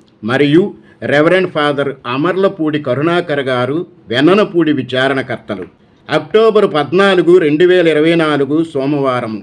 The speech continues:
సాయంత్రం ఐదు గంటల ముప్పై నిమిషములకు జపమాల, దివ్య సత్ప్రసాద ఆరాధన.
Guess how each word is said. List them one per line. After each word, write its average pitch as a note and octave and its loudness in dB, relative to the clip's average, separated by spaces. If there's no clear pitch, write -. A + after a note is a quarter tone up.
సాయంత్రం F3+ 0
ఐదు F3 2
గంటల D#3+ 0
ముప్పై D3 -2
నిమిషములకు E3 -2
జపమాల, D#3 -2
దివ్య D3 2
సత్ప్రసాద D3+ -2
ఆరాధన. A#2+ -4